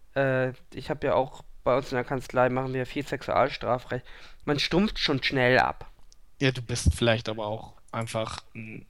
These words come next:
Speaker 2: härterer Typ als der.
Speaker 1: Ja, aber er wär ja auch nicht in der Abteilung, wenn er, äh, damit nicht klarkommen würde.
Speaker 2: Ja, klarkommen.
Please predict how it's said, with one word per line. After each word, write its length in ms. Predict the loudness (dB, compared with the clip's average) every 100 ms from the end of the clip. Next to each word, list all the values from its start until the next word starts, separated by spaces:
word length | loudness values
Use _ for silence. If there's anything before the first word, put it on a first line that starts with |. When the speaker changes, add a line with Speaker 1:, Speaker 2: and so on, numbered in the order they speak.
| -2
Speaker 2:
härterer 400 | 0 0 -2 -4
Typ 220 | -6 -4
als 200 | -6 -4
der. 200 | -4 -6 -10 -20 -20 -20 -20 -20 -20 -20 -20 -16 -2
Speaker 1:
Ja, 360 | 6 10 12 12
aber 160 | 12 12
er 180 | 12
wär 100 | 12
ja 160 | 12 12
auch 40 | 10
nicht 120 | 6
in 60 |
der 100 | 4
Abteilung, 480 | 2 4 4 4 2
wenn 140 | 0 0
er, 560 | 0 -2 -4 -6 -4
äh, 40 | -2
damit 320 | 0 0 -2
nicht 120 | -4
klarkommen 360 | 2 2 2 -6
würde. 240 | -6 -6 -10 -18 -20 -20 -20 -20 -20 -20 -20 -20 -20 -20 -20 -20 -20 -20 -16 -16 -16 -12 -6 4
Speaker 2:
Ja, 240 | 4 4
klarkommen. 440 | 4 6 6 2